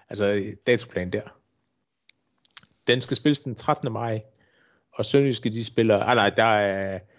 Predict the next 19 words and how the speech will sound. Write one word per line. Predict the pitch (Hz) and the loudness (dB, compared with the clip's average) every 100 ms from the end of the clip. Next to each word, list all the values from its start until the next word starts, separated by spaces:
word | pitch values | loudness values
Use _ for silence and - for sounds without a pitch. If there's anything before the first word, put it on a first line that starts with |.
| _ _ | _ _
der | 123 | -4
er | |
tre | 127 131 | 0 0
kampe | 135 123 117 | 2 0 -2
efter | 113 - | -4 -4
det | 95 | -8
i | 101 | -8
slutspil, | - 123 - - 85 | -8 -12 -12 -12 -10
eller | 90 92 | -6 -4
i | 90 90 92 92 - | -4 -4 -4 -6 -4
kvalifikationsspil, | 101 92 - 113 98 - 92 92 - | -2 -2 0 0 0 -2 -4 -4 -8
så, | - 98 92 - _ | -2 0 0 -6 _
så | - | -6
den | 104 123 | 2 2
bliver | 117 113 | 4 6
ikke, | 117 117 | 6 4
øh, | 95 | 2
afgørende | 92 107 95 90 92 | 2 0 -2 -6 -6
der. | 101 | -6